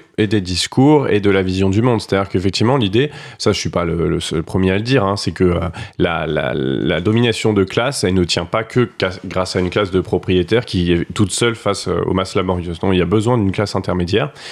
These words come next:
Cette classe intermédiaire, elle a un rôle essentiel, elle est récompensée pour ça, avec un certain mode de vie, euh, euh,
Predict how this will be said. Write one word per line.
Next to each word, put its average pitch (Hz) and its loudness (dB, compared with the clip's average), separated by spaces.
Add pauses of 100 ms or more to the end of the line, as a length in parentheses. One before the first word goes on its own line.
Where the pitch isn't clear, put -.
(120)
Cette - -8
classe - -2
intermédiaire, 90 2
elle 101 0
a 90 -2
un 85 0
rôle 95 2
essentiel, 98 0
elle 95 2
est 87 0
récompensée 107 -2
pour 92 -6
ça, 95 -8
avec 87 0
un 87 0
certain 92 -4
mode 90 -2
de 85 -4
vie, 98 0
euh, 87 0 (420)
euh, 85 -4